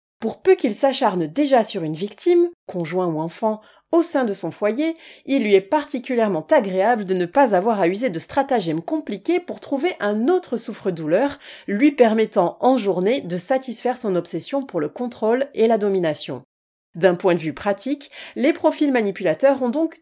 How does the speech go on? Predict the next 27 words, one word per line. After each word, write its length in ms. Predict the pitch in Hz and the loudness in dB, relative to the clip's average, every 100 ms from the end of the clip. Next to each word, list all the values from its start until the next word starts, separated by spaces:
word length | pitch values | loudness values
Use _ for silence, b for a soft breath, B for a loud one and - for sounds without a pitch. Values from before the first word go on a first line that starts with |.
| - | 2
tout 160 | 381 392 | 2 4
intérêt 520 | 285 262 240 190 240 - | 0 0 0 0 -2 -2
à 100 | 202 | -2
accéder 460 | 294 - 208 220 | -2 0 -2 0
à 60 | 208 | 0
des 100 | 175 | 0
postes 300 | 175 277 247 | 0 0 0
de 100 | 180 | -2
management. 760 | 180 240 190 160 139 - - - _ _ - | 0 0 -2 -2 -6 -6 -14 -20 _ _ -12
De 160 | 175 269 | 0 2
plus, 380 | 277 320 359 - | 2 0 0 -10
cela 300 | - 254 330 | 0 2 2
convient 400 | 339 220 190 180 | 0 0 2 0
bien 280 | 170 226 170 | 0 -2 -2
à 100 | 160 | -2
leur 160 | 175 170 | -2 -2
personnalité 760 | - 208 233 196 190 190 185 | -4 -4 -2 0 0 0 -4
grandiloquente 840 | 160 190 180 165 156 208 294 294 - B B | -2 -4 -2 -2 -4 -4 -4 -4 -12 B B
qui 220 | - 277 | -6 -6
compense 500 | 277 349 349 202 175 | 0 -2 0 0 0
son 240 | - - 165 | -6 -6 -6
vide 320 | 160 269 320 | -2 0 2
intérieur 720 | 247 233 202 175 170 214 - | 2 -2 -2 0 2 2 -2
par 240 | - 170 | -8 -4
une 180 | 175 170 | -4 -4
position 640 | - 302 208 165 - 247 247 | -2 -2 -2 -4 -6 -6 -6
prestigieuse. 960 | - 247 220 - 151 131 - - - | -10 -8 -10 -10 -14 -12 -12 -14 -20